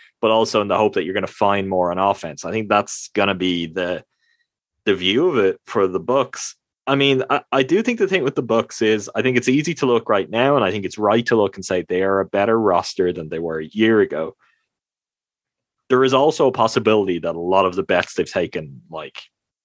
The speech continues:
really burn out. <laughs> They're in a tough spot come trade deadline. This is part of the reality of it, though, when you've got a team in this kind of spot.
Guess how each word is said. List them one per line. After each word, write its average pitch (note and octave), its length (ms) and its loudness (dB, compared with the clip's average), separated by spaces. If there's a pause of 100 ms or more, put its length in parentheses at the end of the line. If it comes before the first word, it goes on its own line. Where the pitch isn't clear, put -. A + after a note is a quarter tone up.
(760)
really F2+ 320 -2
burn E2+ 360 0
out. D2+ 260 -8 (280)
<laughs> - 300 -8
They're F#2 200 0
in F2 80 -4
a E2 80 -6
tough G2 300 -2
spot E2+ 480 -2
come E2+ 220 -4
trade G2+ 360 2
deadline. G2+ 520 2 (400)
This A#2 160 0
is C#3 80 -4
part C3 260 2
of A2 100 0
the G2 80 2
reality G#2+ 680 0
of A2 160 0
it, G#2 80 -8
though, A2+ 240 0
when F#2+ 160 -6
you've F2 160 -10
got F#2 140 -4
a F2+ 60 -6
team F#2 380 -4
in E2+ 100 -6
this F#2 220 0
kind F2 240 -2
of E2 80 -8
spot. A#2+ 420 0